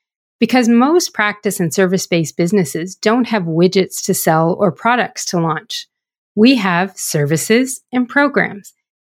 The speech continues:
and launching these is a little bit different. So I've pulled out my know-how and knowledge from helping clients run about fifty different launches over the last seven years,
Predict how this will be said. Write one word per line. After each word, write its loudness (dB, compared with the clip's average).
and 4
launching 2
these 0
is 0
a 0
little 2
bit -4
different. -6
So 2
I've 0
pulled 0
out 0
my 2
know-how 2
and 4
knowledge -2
from -2
helping 0
clients -4
run 0
about -4
fifty -2
different -2
launches -2
over 2
the -2
last -2
seven 0
years, -8